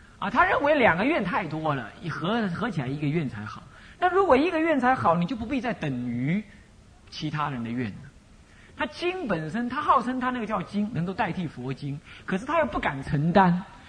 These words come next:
又要偏偏说：“我这二十四愿呢，就等于人家的四十八愿的第几愿到第几愿。”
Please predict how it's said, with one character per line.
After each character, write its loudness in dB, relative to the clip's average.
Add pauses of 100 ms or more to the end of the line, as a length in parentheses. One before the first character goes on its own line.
又 8
要 8
偏 10
偏 0
说 -4 (180)
：“我 -2
这 0
二 6
十 4
四 -6
愿 0
呢， -4 (140)
就 -4
等 -2
于 0
人 0
家 -4
的 -6
四 -10
十 -8
八 -4
愿 -4
的 -12
第 -10
几 -18
愿 -8
到 -10
第 -12
几 -16
愿。” -12